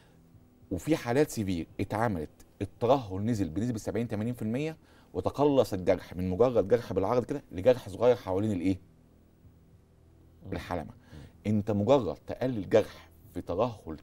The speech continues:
Speaker 1: تسد-، في ترهل في الصدر عند رجل بعد عمليه تكميم او تحويل مسار، وتخليه مجرد جرح حوالين الحلمه، انت، أنا مش عارف اقول لك ايه، انقذته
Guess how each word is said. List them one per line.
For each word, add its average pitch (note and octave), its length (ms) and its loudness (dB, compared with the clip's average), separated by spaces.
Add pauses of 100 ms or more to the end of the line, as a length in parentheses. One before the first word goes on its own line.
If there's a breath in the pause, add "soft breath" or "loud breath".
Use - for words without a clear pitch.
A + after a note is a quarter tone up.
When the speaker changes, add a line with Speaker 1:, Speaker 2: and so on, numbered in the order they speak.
(120)
Speaker 1:
تسد-، F#2+ 500 -4
في - 100 -16
ترهل F#2+ 460 0 (180)
في - 60 -20
الصدر F#2+ 440 0
عند E2 440 -10 (300)
رجل F#2+ 280 2 (400 loud breath)
بعد G2 200 4
عمليه G#2 200 0
تكميم G2 460 -4 (180)
او - 60 -14
تحويل G2+ 160 -8
مسار، F2+ 260 -6 (300 loud breath)
وتخليه G2 560 -4 (100)
مجرد F2+ 560 0
جرح A#2+ 180 8
حوالين F#2+ 300 -4
الحلمه، D3+ 360 0 (840 loud breath)
انت، C#3+ 260 2 (1400)
أنا E2+ 80 -8
مش F2 80 -8
عارف G2+ 100 -8
اقول A2 100 -2
لك G#2+ 80 -4
ايه، G#2 180 -4 (100)
انقذته - 360 -6